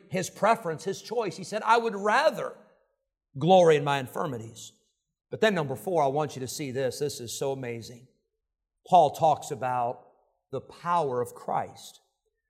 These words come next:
Notice what it says in verse number nine, at the end of the verse, he says that the g-, power of Christ may rest upon me. Paul says, "I want to experience the power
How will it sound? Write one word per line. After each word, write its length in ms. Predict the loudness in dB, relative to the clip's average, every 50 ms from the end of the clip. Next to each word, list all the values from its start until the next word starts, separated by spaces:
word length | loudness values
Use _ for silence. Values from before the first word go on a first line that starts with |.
| _ _ _ -4
Notice 340 | 4 6 8 8 8 4 2
what 120 | 2 2 2
it 100 | 0 -2
says 340 | 0 2 2 2 2 0
in 220 | -4 -6 -6 -8 -10 -12 -20 _ _ _ _ _ _ _ _ _ _ _ _ _ -20 _ -4
verse 340 | 4 6 6 6 6 2 -2
number 380 | -2 -2 0 0 -2 -2 -2 -2
nine, 360 | 0 2 4 4 4 4 2
at 60 | -2
the 80 | -2 -2
end 60 | -2
of 60 | -2
the 40 | 0
verse, 360 | 2 4 4 4 4 0 -2
he 60 | -6 -8
says 280 | -2 -2 -2 -2 0 0
that 220 | 0 0 0 0
the 80 | -4 -6
g-, 180 | -6 -10 -14 -16 -14
power 680 | -8 -2 2 4 6 8 8 6 6 4 0 -4 -10 -20 -20 -16 _ 2
of 260 | 4 4 4 2 -2
Christ 800 | -14 -6 0 2 4 4 4 4 2 -2 -6 -12 -14 -14 -16 -20 _ _ _ _ _ _ _ _ _ _ _ _ _ _ _ _ _
may 280 | -6 -2 0 2 2 2
rest 420 | 0 2 2 2 2 0 -4 -12
upon 480 | -14 -14 -12 -6 -4 -2 -2 -2 -4 -8
me. 200 | -14 -16 -18 _ _ _ _ _ _ _ _ _ _ _ _ _ _ _ _ _ _ _ _ _ _ 6
Paul 160 | 8 8 8
says, 180 | 8 4 2 6
"I 120 | 6 6
want 220 | 8 6 4 0 0
to 60 | -4
experience 1080 | -8 -10 -12 -12 -12 -12 -14 -14 _ -8 -6 -4 -4 -4 -4 -6 -8 -10 -12 -14 -16 -14
the 120 | -14 -14
power 720 | -14 _ -18 -10 -4 -2 0 0 0 -2 -6 -10 -10 -10